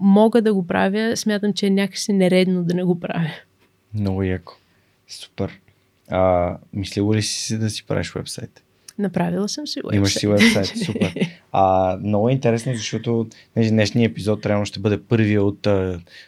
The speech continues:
Speaker 2: моето партньорство с Super Hosting B G и те имат въпрос, а, който е Super Hosting B G ни питат, „Имаш ли уебсайт и правила ли си такъв?“ Ти каза, че си направила. А,
Speaker 1: Да.
Speaker 2: подозирам, че и преди,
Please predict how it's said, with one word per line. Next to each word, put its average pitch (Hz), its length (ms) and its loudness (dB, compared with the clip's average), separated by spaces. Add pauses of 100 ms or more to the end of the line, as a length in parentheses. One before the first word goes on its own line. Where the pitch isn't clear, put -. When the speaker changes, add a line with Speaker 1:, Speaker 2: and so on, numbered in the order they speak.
Speaker 2:
моето 98 220 -2
партньорство 95 480 -2
с - 300 -12
Super - 160 -2
Hosting 92 380 -6
B 85 40 -4 (120)
G 90 40 -2 (120)
и 107 160 -2
те 98 80 -4
имат 98 260 -4
въпрос, 95 640 -6
а, 95 320 -2 (460)
който 95 300 -4
е 101 160 0 (400)
Super 101 280 -2
Hosting 101 280 -2
B 92 60 0
G 95 200 0
ни 90 100 -4
питат, - 320 -8 (200)
„Имаш 101 320 -6
ли 123 60 4
уебсайт 110 540 0
и - 120 -8
правила 98 340 2
ли 98 80 -4
си - 280 -10
такъв?“ - 500 -12
Ти - 100 -14
каза, 98 340 -2
че - 160 -4
си - 140 -2
направила. 90 580 -2 (640)
А, 95 400 2
Speaker 1:
Да. 85 140 -8
Speaker 2:
подозирам, 110 500 4
че - 140 2
и 113 160 4
преди, 113 560 6